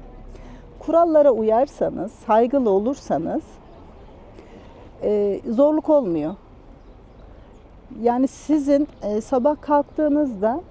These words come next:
"Güzel bir gün bugün, kendinize bunu söylemeniz lazım. Bugün güzel bir gün,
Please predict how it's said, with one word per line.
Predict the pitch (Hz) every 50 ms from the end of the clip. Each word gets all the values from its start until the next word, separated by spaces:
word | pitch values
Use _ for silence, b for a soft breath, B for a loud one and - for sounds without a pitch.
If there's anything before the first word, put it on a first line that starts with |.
| - - - - - - - - - - -
"Güzel | - 233 226 294 294 302 294 262 240
bir | 269 269 269
gün | 262 214 214 247 269 262 254 202
bugün, | 190 202 185 - 202 202 254 320 - - - -
kendinize | - 240 226 220 226 226 233 247 247 226 254 254 214
bunu | 202 185 180
söylemeniz | - - 202 185 175 170 170 175 170 175 175 170 -
lazım. | 180 170 165 165 165 160 185 208 214
Bugün | 285 302 240 240 226 247
güzel | 226 233 202 226 247 240 233 220 196
bir | 214 214 202
gün, | 202 165 170 190 196 233 285